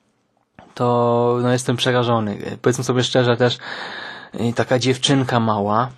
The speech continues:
teoretycznie bezbronna, ale o takim mglistym spojrzeniu, takiej ziemistej cerze, która w jednej dłoni trzyma nóż, a w drugiej lalkę, no, potrafi bardziej przerazić niż jakiś potwór z horroru.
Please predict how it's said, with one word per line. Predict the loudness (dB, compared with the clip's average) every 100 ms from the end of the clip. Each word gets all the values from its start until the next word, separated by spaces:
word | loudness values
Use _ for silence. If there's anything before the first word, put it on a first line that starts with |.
| -20 -12
teoretycznie | -2 0 0 0 2
bezbronna, | 2 2 2 2 2 2
ale | 2 2
o |
takim | -2 0 0 2
mglistym | 2 0 -2 0 0
spojrzeniu, | 0 0 0 2 0 0 -2 -4 -6 -18 -20 -8
takiej | -6 -4 -2 0 0 -4 -8 _ _ _ _ _ -6
ziemistej | 0 2 2 2 2 0
cerze, | 0 2 2 2 0 0 -2 -4 -14 _ -20
która | -6 -2 2 2 2
w | 2
jednej | 2 0
dłoni | 2 2 2
trzyma | 0 0 2 2
nóż, | 2 2 0 -2 -10 -16 -14 -4
a | -4
w | 0
drugiej | 0 2 2
lalkę, | 2 0 0 0 -2 -10 -20 -20 -20 -20 -20 -20 -10
no, | -2 0
potrafi | 0 0 0 0
bardziej | 0 0 -2 -4
przerazić | 0 0 2 0 0 -4 -4
niż | -2 0
jakiś | -2 -4 -8
potwór | 0 0 0 -6
z | -4
horroru. | -2 0 2 2 0